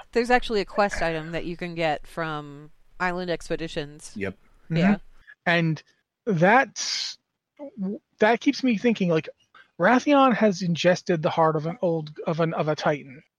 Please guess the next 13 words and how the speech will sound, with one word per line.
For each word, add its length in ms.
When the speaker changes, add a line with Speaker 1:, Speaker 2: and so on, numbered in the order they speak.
Speaker 3:
uh, 120
specifically 460
one 120
of 60
the 60
Titan 300
Forged, 500
uh, 340
the 60
one 100
that 120
contained 340
Amenthul's 800